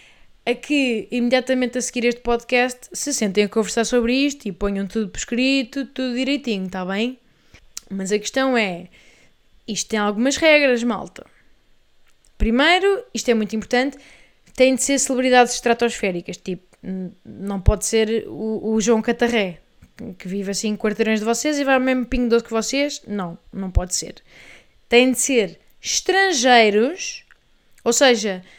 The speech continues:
pessoas completamente inacessíveis à partida e, muito importante, a lista só pode ser atualizada uma vez a cada cinco anos. Isto para não ser a verdadeira rebaldaria,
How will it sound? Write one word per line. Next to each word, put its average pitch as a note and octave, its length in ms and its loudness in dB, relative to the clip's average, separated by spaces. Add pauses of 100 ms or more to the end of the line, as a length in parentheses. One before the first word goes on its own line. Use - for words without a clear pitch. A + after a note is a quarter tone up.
(540)
pessoas C#4+ 520 4
completamente D4+ 680 0
inacessíveis A#3 960 0
à G#3 120 0
partida G#3 640 -6 (760)
e, D4+ 640 4
muito G#3+ 220 -6
importante, C4 640 -2 (460)
a A#3+ 80 4
lista D4 640 0
só - 200 -2
pode B3+ 260 0
ser C4 160 0
atualizada G#3 920 -2
uma D4+ 420 2
vez B3 760 0 (120)
a A#3+ 120 4
cada A3 480 -2
cinco A3 500 -6
anos. F3 460 -8 (640)
Isto - 160 -14
para G3 100 -2
não G3+ 140 -4
ser G#3 220 -4
a G#3+ 40 -2
verdadeira A3 420 0
rebaldaria, A#3 720 0